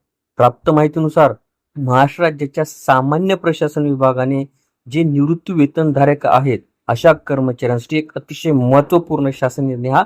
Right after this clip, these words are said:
निर्गमित करण्यात आलेला आहे. सदरील शासन निर्णय काय ते आता आपण थोडक्यात पाहणार आहोत. केंद्र शासनाच्या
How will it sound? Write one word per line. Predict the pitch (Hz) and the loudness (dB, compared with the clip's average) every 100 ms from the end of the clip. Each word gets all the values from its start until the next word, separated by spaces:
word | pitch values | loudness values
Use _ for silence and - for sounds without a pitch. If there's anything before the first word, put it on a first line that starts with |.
| - _ _ - | -2 _ _ -2
निर्गमित | 123 117 143 135 - | 0 4 4 4 0
करण्यात | 110 113 113 | -4 -2 -2
आलेला | 107 104 98 | -4 2 2
आहे. | 104 98 - _ _ _ | 2 -4 -8 _ _ _
सदरील | 127 135 156 | -4 -2 0
शासन | 151 139 151 | 0 -2 -2
निर्णय | 147 147 156 - | -2 -2 -4 2
काय | 185 139 95 _ _ _ | 4 4 2 _ _ _
ते | 139 | 0
आता | 135 | 2
आपण | 135 147 143 | 0 -2 -6
थोडक्यात | 131 127 165 165 - | -6 -4 -6 -4 0
पाहणार | 123 123 | 2 0
आहोत. | 110 101 - - _ _ _ | -4 -6 -12 -18 _ _ _
केंद्र | 143 147 156 | -2 0 0
शासनाच्या | 160 156 151 147 | -4 -4 -6 -2